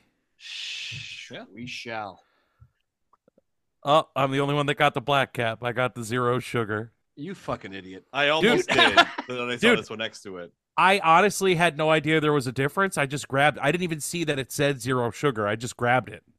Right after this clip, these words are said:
Speaker 2: Yeah.
Speaker 3: Um,
Speaker 1: Grab
Speaker 3: so
Speaker 1: that shit like that I have the orange cap. <laughs>
Speaker 3: every, every year for the past, I think, four years now, Mountain Dew has released a seasonal October flavor, mystery flavor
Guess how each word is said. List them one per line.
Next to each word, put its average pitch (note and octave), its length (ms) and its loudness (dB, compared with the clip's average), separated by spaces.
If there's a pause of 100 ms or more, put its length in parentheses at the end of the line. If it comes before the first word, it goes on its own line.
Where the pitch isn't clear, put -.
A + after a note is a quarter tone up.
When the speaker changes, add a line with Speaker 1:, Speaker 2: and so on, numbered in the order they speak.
(260)
Speaker 2:
Yeah. F#2 180 -14 (680)
Speaker 3:
Um, C#3 500 2 (240)
Speaker 1:
Grab G#2 160 -6
Speaker 3:
so E3+ 240 4
Speaker 1:
that - 80 -20
shit - 300 -8
like G#2+ 200 -10
that F2 100 -18
I F2 80 -14
have E2+ 140 -16
the E2+ 80 -20
orange E2 280 -20
cap. E2+ 180 -20 (140)
<laughs> - 180 -2
Speaker 3:
every, G3+ 460 2 (280)
every A3 280 4
year A3+ 280 2
for G#3 140 -4
the G3 100 -4
past, G3 400 2
I E3+ 60 0
think, F#3+ 240 -4
four E3 600 2
years D4+ 440 -2
now, F#4 480 -4 (140)
Mountain E3 380 0
Dew D#3+ 260 0
has D#3+ 200 0
released C#3 680 -4 (560)
a B2+ 580 0
seasonal G3 720 -2
October D#3 720 2
flavor, C#3 560 -2
mystery C#3 480 -2
flavor G#2 560 -6